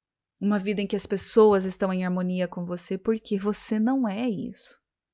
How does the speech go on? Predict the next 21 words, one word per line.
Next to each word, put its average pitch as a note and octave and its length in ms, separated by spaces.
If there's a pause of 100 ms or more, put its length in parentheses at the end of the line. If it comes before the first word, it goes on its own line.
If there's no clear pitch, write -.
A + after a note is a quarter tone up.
(1600)
O G3 100
que F#3+ 120
eu G3 60
quero B3 280
que - 80
você G3+ 220
tenha F#3+ 260
consciência F3 720
agora F#3 640
é F3+ 100
sobre F3 360
quem A#3+ 360
você G#3 520
é. E3 360 (2000)
Qual G3 240
é A3 80
o G#3 140
teu C4+ 480
papel F3 840 (880)
nesse G3 380
momento? E3+ 680